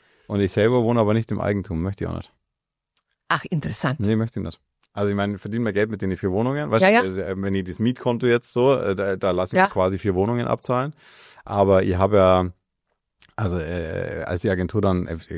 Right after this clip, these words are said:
Speaker 1: ging los in Königsbrunn, dann sind wir nach Dasing gezogen, haben wir so ein Zweifamilienhaus gemietet. Oben war die Agentur, unten hab ich gewohnt.
Speaker 2: Ja.
Speaker 1: Äh, äh, so, da war ich auf dem Land, fand ich's wunderschön. Jetzt bin ich seit zehn Jahren in der Stadt, find's auch wunderschön, aber vielleicht ändert sich das wieder.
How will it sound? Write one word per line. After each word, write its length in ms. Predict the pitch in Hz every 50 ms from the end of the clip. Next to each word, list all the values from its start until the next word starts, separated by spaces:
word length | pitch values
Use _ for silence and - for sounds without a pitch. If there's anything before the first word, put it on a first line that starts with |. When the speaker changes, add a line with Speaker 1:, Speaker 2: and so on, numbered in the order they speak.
| 78 -
Speaker 1:
ging 200 | - - 95 87 82
los 160 | 85 90 85
in 80 | 90 82
Königsbrunn, 420 | - 90 87 80 - - 110 113
dann 80 | 110 92
sind 100 | 98 98
wir 60 | 90
nach 80 | 82 78
Dasing 320 | - 76 78 95 113 117
gezogen, 300 | 107 - 123 120 117 110
haben 80 | 101 92
wir 80 | 90
so 80 | 87 87
ein 40 | 80
Zweifamilienhaus 760 | - 98 104 104 127 113 107 101 95 92 82 85 90 87 -
gemietet. 260 | - 98 85 92 82
Oben 220 | - 90 87 92 87
war 80 | 87
die 100 | 82 82
Agentur, 380 | 82 82 85 80 - 107 101 -
unten 180 | 101 98 101
hab 100 | 101 87 87
ich 60 | 80
gewohnt. 300 | 80 85 95 110 117 - _ _ -
Speaker 2:
Ja. 160 | - 190 - - _ - _ -
Speaker 1:
Äh, 760 | - 87 85 85 85 85 82 - - 85 82 82 82 82 82 - -
äh, 40 |
so, 220 | - - 120 127 120
da 120 | - 82
war 100 | 82 90
ich 60 | 92
auf 60 | 92 87
dem 100 | 92 87
Land, 260 | 90 101 127 123 -
fand 180 | - 95 92
ich's 80 | 85 82
wunderschön. 520 | 95 101 104 98 92 - 113 113 110 95
Jetzt 220 | 95 92 90 - -
bin 100 | - 98
ich 100 | 98 90
seit 300 | 98 90 90 90 90 -
zehn 300 | - - - 104 98 98
Jahren 160 | 92 87 90
in 60 | 87
der 80 | 85 82
Stadt, 240 | - - 95 104 -
find's 200 | - 104 92 -
auch 160 | - 117 117
wunderschön, 420 | 101 95 92 87 - 104 104 107 101
aber 100 | 90 82
vielleicht 200 | 90 92 90 -
ändert 200 | 113 123 123 -
sich 100 | - 92
das 140 | 87 82 -
wieder. 200 | 101 90 92 90